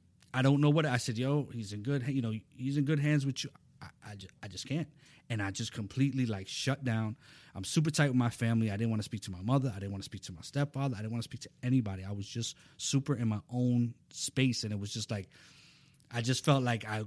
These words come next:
climbed, climbed, climbed, and I was supposed to go. And then, damn, they pulled the whole rug. And now I went all the way down to the bottom. And I'm like, "Damn." Like,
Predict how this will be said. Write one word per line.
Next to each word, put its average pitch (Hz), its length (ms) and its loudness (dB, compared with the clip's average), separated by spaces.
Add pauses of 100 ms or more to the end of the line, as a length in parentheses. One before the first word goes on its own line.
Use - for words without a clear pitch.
climbed, 143 400 4
climbed, 143 340 2
climbed, 151 360 4
and 117 100 0
I - 20 -4
was 113 160 -4
supposed 160 380 0
to 151 60 -2
go. 156 280 2
And 110 140 -4
then, 113 200 -2 (340)
damn, 160 240 8
they 131 100 8
pulled 147 280 4
the 131 60 2
whole 165 220 4
rug. 147 360 6 (300)
And 117 120 4
now 127 180 4
I - 20 4
went 117 280 2 (380)
all 233 160 12
the 196 60 12
way 151 120 10
down 135 200 10
to - 80 4
the 120 80 4
bottom. 107 360 2
And 107 120 0
I'm 107 120 0
like, 98 180 -4
"Damn." 143 340 6 (460)
Like, 120 280 2